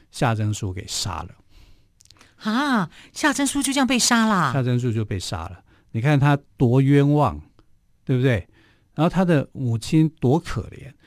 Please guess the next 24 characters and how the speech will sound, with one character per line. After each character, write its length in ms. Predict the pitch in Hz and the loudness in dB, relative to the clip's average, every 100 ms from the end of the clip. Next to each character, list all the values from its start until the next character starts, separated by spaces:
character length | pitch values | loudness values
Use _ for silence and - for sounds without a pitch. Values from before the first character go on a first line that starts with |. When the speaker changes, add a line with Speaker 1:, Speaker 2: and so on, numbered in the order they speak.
| _ | _
Speaker 1:
但 180 | - 247 | 0 4
有 160 | 156 120 | 6 6
人 160 | 131 | 6
会 160 | 156 185 | 8 8
认 240 | 165 180 | 6 4
为 160 | 123 110 | 4 2
说， 320 | - 135 127 - - _ | 0 0 -2 -6 -20 _
这 120 | - | -2
个 120 | 160 | 0
夏 280 | 147 - 147 | 0 2 2
姬 340 | 127 - 135 120 | 0 -4 -4 -2
也 60 | |
要 140 | 101 104 | -2 -4
负 180 | - | -4
责 200 | 107 98 | -6 -6
任， 180 | 92 101 101 _ | -8 -10 -12 _
你 120 | - 185 | -4 -2
怎 140 | - | 0
么 160 | 117 117 - - | 0 0 -4 -14
随 280 | - 143 147 | 0 2 4
便 240 | 208 165 | 6 6
的 160 | 131 113 - | 4 2 -2
男 300 | - 127 117 | -4 -2 0
人 320 | 139 104 107 | 0 0 -2